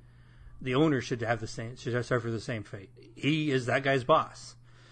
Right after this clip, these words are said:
And the fact that he gets to just wander away and be like, "Boy, sure does suck that all my baseballers were doing all this stuff."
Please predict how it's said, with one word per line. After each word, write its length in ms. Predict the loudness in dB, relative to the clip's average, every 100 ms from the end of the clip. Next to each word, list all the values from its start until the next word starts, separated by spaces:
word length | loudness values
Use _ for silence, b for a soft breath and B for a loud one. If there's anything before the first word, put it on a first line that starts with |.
| b b b -6
And 420 | -2 0 -2 -4 -4
the 60 |
fact 220 | 2 2 4
that 80 | 0
he 120 | 0
gets 240 | 0 -2
to 80 | -6
just 200 | -8 0
wander 300 | 0 2 0
away 220 | 0 0
and 80 | 0
be 100 | 0
like, 220 | -2 0
"Boy, 260 | 6 8 8
sure 220 | 6 6
does 200 | 6 6
suck 280 | 6 4 6
that 80 | 6
all 100 | 6
my 120 | 4
baseballers 760 | 2 2 2 2 2 0 -2
were 80 | -4
doing 260 | 0 0 2
all 140 | 0
this 200 | -2 -6
stuff." 320 | -4 -2 -2